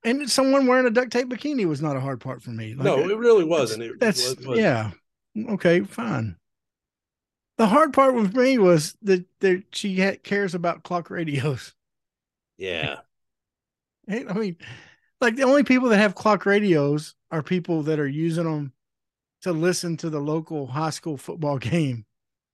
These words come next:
Speaker 1: on Friday night 'cause it's the only radio they got in their house. And that's
Speaker 2: It's
Speaker 1: it.
Speaker 2: Yeah, it's, it's, it's, it's, the, the problem was the story was, it was so unbelievable, but at the same time, we could see it happening.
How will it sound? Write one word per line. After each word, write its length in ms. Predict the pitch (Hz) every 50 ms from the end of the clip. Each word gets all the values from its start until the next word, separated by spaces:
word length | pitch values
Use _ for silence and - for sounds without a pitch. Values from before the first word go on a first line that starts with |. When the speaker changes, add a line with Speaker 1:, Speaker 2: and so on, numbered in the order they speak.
| _
Speaker 1:
on 120 | 147 143 127
Friday 320 | - 160 156 151 147 143
night 280 | 139 143 143 151 - -
'cause 160 | - 135 123 139
it's 140 | 131 -
the 80 | - 147
only 200 | 139 139 139 131
radio 340 | 131 131 131 131 127 123 120
they 140 | 123 123 120
got 180 | 123 123 120
in 80 | 120 117
their 120 | 117 113
house. 400 | 110 113 113 110 104 - - - _ _ _ _ _ _ _ _ _ _ _ _ _ _ _ _ _ _ _ _ _ _ _ _ _ _ _ _ _ _ _ _ _ _ _ _ _ _ _ _ _ _ _ _ _ _ _ _ _ _ _ _
And 100 | 165 165
that's 200 | 196 196 - -
Speaker 2:
It's 120 | 180 - -
Speaker 1:
it. 60 | _ _ _ _ _ _ _ _ _ _ _ _ _ _ _ _ _ _ _ _ _ _ _ _ _ _ _ _ _ _ _ _ _ _ _ _ _ _
Speaker 2:
Yeah, 200 | 165 202 247 254
it's, 320 | 247 - - - 247 240 214
it's, 240 | 202 226 220 - -
it's, 240 | 208 226 190 -
it's, 420 | - 185 208 202 180 - - _ _ _ _ _ _ _ _ _ _ _ _ _ _ _
the, 140 | 202 247 240
the 140 | 240 240 180
problem 440 | 180 247 262 269 262 240 208 202
was 240 | 202 208 208 202 175
the 120 | 165 160 139
story 340 | - 208 202 220 220 202
was, 340 | 180 165 160 139 - - _ _ _ _ _ _ _
it 120 | - 190 196
was 160 | 196 185 185
so 240 | 220 214 214 202 185
unbelievable, 600 | 196 196 185 180 190 185 190 175 170 180 185 165
but 180 | 143 165 156
at 100 | 156 151
the 60 | 156 147
same 240 | - 185 170 165 151
time, 360 | 165 160 160 151 147 147 151
we 160 | 160 170 175
could 160 | - 151 143
see 180 | - 151 147 143
it 80 | 135
happening. 420 | 117 127 123 120 - 85 82 73